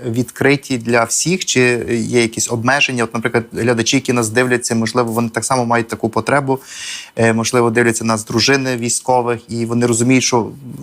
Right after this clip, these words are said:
потребують також такої підтримки, такого середовища. Е, чи можна до вас долучитися, і якщо так, то в який спосіб?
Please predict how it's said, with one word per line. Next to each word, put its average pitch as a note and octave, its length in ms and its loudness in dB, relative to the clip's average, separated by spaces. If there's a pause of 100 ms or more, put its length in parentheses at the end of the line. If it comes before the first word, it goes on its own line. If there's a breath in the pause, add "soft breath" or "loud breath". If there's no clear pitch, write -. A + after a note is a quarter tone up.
(420 loud breath)
потребують B2+ 600 2
також - 260 -4
такої A#2 300 0
підтримки, A#2+ 520 -2
такого A2+ 320 -2
середовища. A#2 1080 0
Е, A#2+ 100 -4
чи - 180 -4
можна C3+ 260 2
до B2 120 -2
вас B2 180 2
долучитися, B2 800 0
і A#2+ 100 -2
якщо A#2+ 300 0
так, C#3 280 -2
то - 120 -8
в A#2 60 -2
який A2+ 220 -4
спосіб? - 480 -4